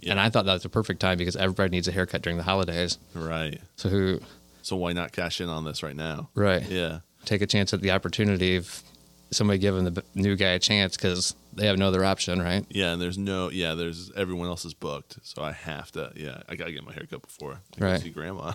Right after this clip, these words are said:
Speaker 1: <laughs>
Speaker 2: If I nail some of 'em.
Speaker 1: Yeah, exactly. So then you made the leap.
Speaker 2: It worked.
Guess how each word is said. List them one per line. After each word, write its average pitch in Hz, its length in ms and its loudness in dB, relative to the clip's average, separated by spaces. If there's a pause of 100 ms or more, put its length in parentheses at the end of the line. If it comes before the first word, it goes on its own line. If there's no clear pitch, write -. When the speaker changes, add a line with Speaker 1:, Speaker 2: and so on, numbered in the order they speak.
(100)
Speaker 1:
<laughs> - 100 -6
Speaker 2:
If 110 180 0
I 101 100 6
nail 101 220 4
some 110 220 4
of 95 120 4
'em. 98 260 2 (140)
Speaker 1:
Yeah, 110 340 2 (180)
exactly. 101 680 -4
So 113 220 0
then 101 340 2
you 95 60 -2
made 87 180 -4
the 87 80 -8
leap. 110 240 -6 (240)
Speaker 2:
It 98 60 -2
worked. 101 340 2